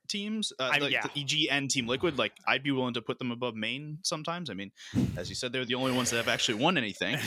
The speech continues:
Speaker 2: <laughs>
Speaker 1: Um, <laughs> so th-, this team is now, like, into the ecosystem and fighting for the stuff that they couldn't play in before because of E G reasons.
Speaker 2: Yeah. So I think, I think this is,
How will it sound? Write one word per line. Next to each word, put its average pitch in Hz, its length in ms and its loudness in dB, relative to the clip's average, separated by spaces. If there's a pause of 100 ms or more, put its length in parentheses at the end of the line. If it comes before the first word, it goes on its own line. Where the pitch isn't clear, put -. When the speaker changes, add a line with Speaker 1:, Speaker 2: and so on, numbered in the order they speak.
(160)
Speaker 2:
<laughs> 151 260 0
Speaker 1:
Um, 143 320 6 (800)
<laughs> - 840 -16
so 139 380 2 (120)
th-, 156 180 6
this 139 220 0
team 151 240 -2
is 135 140 0
now, 127 300 0 (100)
like, 127 260 4
into 170 260 4
the 139 260 0
ecosystem 147 640 0
and 110 140 -2
fighting 120 320 0
for 123 160 -2
the 110 100 -4
stuff 120 220 -2
that 113 120 -4
they 104 100 0
couldn't 139 400 -2
play 127 180 0
in 127 120 -4
before 120 480 -2
because 113 380 -6
of 98 280 -8 (1080)
E 131 160 -4
G 123 220 0
reasons. 139 720 -2
Speaker 2:
Yeah. 135 200 -8 (1080)
So 220 240 8
I 196 80 8
think, 233 380 2 (440)
I 165 60 6
think 220 160 2
this 185 140 0
is, 147 80 2